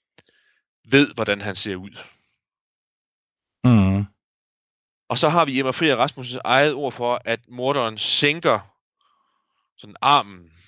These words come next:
Speaker 1: og så i stedet for skyder hende i underlivet.
Speaker 2: Mm.
Speaker 1: Så hun falder sammen. Det kan selvfølgelig godt være, skal det understreges, at morderen har antaget, at Irma Frier Rasmussen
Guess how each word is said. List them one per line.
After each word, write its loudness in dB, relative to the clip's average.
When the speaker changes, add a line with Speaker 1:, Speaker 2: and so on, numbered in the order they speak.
Speaker 1:
og -14
så -4
i -2
stedet 0
for -8
skyder -6
hende -10
i -10
underlivet. -6
Speaker 2:
Mm. 0
Speaker 1:
Så -2
hun -8
falder 0
sammen. -2
Det 0
kan 4
selvfølgelig -4
godt 0
være, 4
skal -10
det -10
understreges, -8
at -4
morderen 2
har -4
antaget, -4
at 0
Irma -8
Frier -2
Rasmussen -2